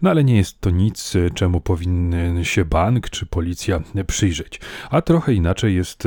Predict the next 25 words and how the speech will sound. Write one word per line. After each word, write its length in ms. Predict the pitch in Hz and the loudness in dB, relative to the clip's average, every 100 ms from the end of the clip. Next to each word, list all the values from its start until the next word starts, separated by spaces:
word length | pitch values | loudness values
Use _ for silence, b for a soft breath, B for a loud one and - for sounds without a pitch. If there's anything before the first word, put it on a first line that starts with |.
| 92 | 0
w 40 | |
przypadku 560 | - - - 90 - - | -2 -4 0 0 -2 -6
<laughs> 80 | - | 0
tego 260 | 98 95 95 | 2 2 2
mężczyzny, 640 | 101 101 95 - 113 95 | 4 4 4 4 4 4
który 260 | 92 98 85 | 2 -2 -4
tutaj, 360 | - - 90 87 B B B 101 | -4 -2 -2 -2 B B B 0
e, 240 | 90 85 73 | 2 0 0
postanowił 560 | 95 - 90 90 92 | -2 0 0 0 0
się 340 | 85 - 90 90 | -2 0 2 2
nieco 460 | 90 98 - 92 76 - | 2 -2 -2 -2 -2 -2
zabawić, 680 | 92 80 85 113 147 147 - - B B B | 0 2 2 4 2 -2 -8 -16 B B B
e, 140 | 156 | 0
i 100 | 240 | 2
bank 420 | 120 101 107 - - | 4 4 2 -2 -18
w 100 | - | -6
końcu 400 | - 87 - 90 - | 0 0 2 0 2
napisał 480 | 98 92 101 - 95 | 2 2 0 0 0
do 100 | 95 | 2
niego 340 | 87 87 90 80 - | 0 2 0 -2 0
list, 680 | 87 87 80 - - - - 113 | 2 2 0 -6 -12 -14 -4 -2
że 140 | 82 | 0
muszą 240 | 85 78 90 | -2 -2 -4
się 100 | 82 | -2
temu 240 | 90 90 | -2 -2